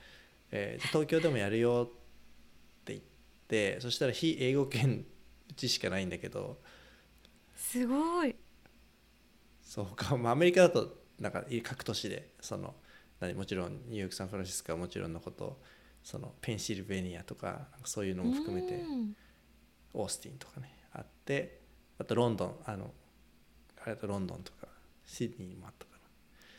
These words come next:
Speaker 1: で、まあ、全部英語圏で、
Speaker 2: へー。
Speaker 1: <laughs> 一つだけ東京っ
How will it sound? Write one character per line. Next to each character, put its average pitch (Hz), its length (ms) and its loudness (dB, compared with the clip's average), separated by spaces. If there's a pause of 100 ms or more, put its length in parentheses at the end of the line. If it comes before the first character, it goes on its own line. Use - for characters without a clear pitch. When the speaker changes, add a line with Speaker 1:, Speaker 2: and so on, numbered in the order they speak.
(260)
Speaker 1:
で、 151 80 4
ま 143 100 8
あ、 123 40 6
全 135 120 6
部 127 60 8
英 123 80 10
語 131 80 6
圏 104 240 2
で、 113 180 6
Speaker 2:
へ 113 40 0 (160)
ー。 - 60 -2
Speaker 1:
<laughs> - 0 -
一 - 180 0
つ - 80 0
だ 147 100 6
け 123 120 0
東 139 280 2
京 - 160 0
っ - 60 -4